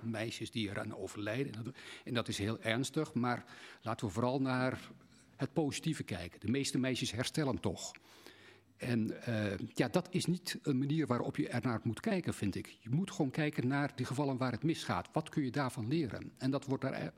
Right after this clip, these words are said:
vind ik, eigenlijk nog onvoldoende gedaan. Er wordt te veel g-, gedacht van, "Nou, ja, eh, dat, dat wordt toch kennelijk als een soort natuurnoodzakelijkheid, eh,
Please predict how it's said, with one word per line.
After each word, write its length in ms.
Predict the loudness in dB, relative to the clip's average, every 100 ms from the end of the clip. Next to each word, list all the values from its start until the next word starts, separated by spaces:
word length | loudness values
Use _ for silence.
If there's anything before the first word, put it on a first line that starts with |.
| -14 -16 -14
vind 200 | -2 2
ik, 140 | 2 4
eigenlijk 200 | 2 2
nog 260 | 0 2
onvoldoende 600 | 0 0 0 2 2 2 -2
gedaan. 560 | -2 0 2 2 2
Er 200 | -2 -2
wordt 180 | -2 -2
te 80 | -2
veel 340 | 0 2 2
g-, 140 | -2 -8 -16 -18 -20
gedacht 380 | -4 -2 0 -2
van, 140 | -2 0
"Nou, 360 | 2 2 0 -4 -18 -6
ja, 360 | 0 2 0 -4 -12 -18 -14 -10 -10 -6 -4
eh, 80 | -4 -4 -10 -16 -20 -20 -20 -20 -18 -8
dat, 340 | -4 -2 -4 -6
dat 240 | -2 -2 2
wordt 160 | 2 2
toch 180 | 0
kennelijk 320 | 2 2 2 2
als 180 | 2
een 80 | 4
soort 200 | 2 2
natuurnoodzakelijkheid, 1160 | 2 2 2 4 2 2 2 2 2 2 4
eh, 120 | 2